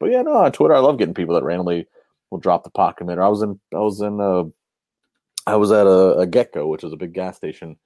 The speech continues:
chain here in Pittsburgh the other day, and some, I was pumping gas, and somebody l-, randomly said, "Oh, pot committed. I love watching on the pot." You know, it, it's just, it's just random stuff you get. You know, it's funny.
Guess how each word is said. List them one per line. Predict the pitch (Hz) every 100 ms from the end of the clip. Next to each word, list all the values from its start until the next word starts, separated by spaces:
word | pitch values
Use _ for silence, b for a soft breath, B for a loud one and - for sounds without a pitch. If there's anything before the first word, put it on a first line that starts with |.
| _ _ _ _ _ -
chain | 104 90 87
here | 90 82
in | 80
Pittsburgh | 101 - 78 80
the | 80
other |
day, | 82 92 82
and | 82
some, | - 82
I | 80
was | 78
pumping | - 90 90
gas, | 82 87 82 -
and | 80
somebody | 80 82 80 80 -
l-, | 85 -
randomly | - 85 87 82 82 80 _ -
said, | - -
"Oh, | 277 277
pot | - 254 233
committed. | 233 254 233
I | 180
love | 185 190
watching | 190 190 180
on | 170
the |
pot." | 156 160 143
You |
know, | 135 92 110
it, | - 156
it's | 160 160
just, | 160
it's | 151 156
just | -
random | 98 107 95
stuff | - 82 -
you |
get. | - 76
You | - 78
know, | 82 -
it's | _ _
funny. | - 90